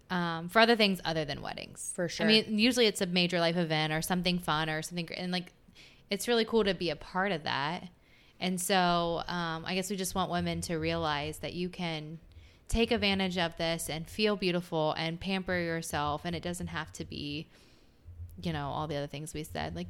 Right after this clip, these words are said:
Speaker 1: yeah, get your nails done and do your pedicure and buy your pretty dress and stuff. But, like, then let us pamper your face and make sure that your face looks good or your hair looks good
Speaker 2: Yeah.
Speaker 1: for that event.
Speaker 2: Bring it all together.
Speaker 1: Yeah.
Speaker 2: Absolutely.
Speaker 1: Yeah.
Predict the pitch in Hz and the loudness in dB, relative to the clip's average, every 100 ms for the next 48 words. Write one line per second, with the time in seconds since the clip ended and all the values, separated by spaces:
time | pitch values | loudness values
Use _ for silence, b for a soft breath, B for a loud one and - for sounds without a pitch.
0 | - 247 311 196 202 220 220 170 156 156 | 8 10 10 6 2 -2 0 0 0 -4
1 | 151 160 196 220 208 190 160 160 - 156 | -4 -4 -4 -2 -2 0 -2 -2 -4 -2
2 | 156 143 143 165 B B B - 220 233 | -2 -4 -6 -10 B B B -4 0 2
3 | 233 208 196 185 170 170 180 175 165 165 | 2 2 0 0 0 0 -6 -4 -4 -4
4 | - 175 170 165 - - - 175 170 165 | -6 -4 -2 -4 -6 -14 -14 -6 -6 -6
5 | 180 196 202 185 190 190 180 - - - | -2 -2 2 2 4 4 0 -6 -10 -16
6 | - _ _ _ - _ _ 170 190 180 | -20 _ _ _ -20 _ _ -4 -4 0
7 | 180 175 165 180 185 185 151 151 156 160 | 0 0 0 0 -2 -2 -6 -8 -6 -6
8 | 156 151 147 143 160 185 - 170 - 160 | -4 -6 -8 -6 -4 -4 -6 -8 -4 -4
9 | 156 156 165 160 160 160 156 - - 160 | -2 -2 -2 -2 -2 -2 -4 -8 -10 -6
10 | 147 143 147 - b b b b b b | -6 -6 -8 -12 b b b b b b
11 | _ - 160 160 165 151 151 165 156 151 | _ -6 -4 -2 -2 -2 -4 -8 -8 -8
12 | - 175 190 175 165 151 - 165 58 - | -6 0 2 2 2 -2 -2 -2 -2 -2
13 | 175 240 220 - - - 175 - 165 - | 0 2 0 -4 -10 -4 -4 -2 -2 -2
14 | - 175 160 98 | -4 -4 -4 -4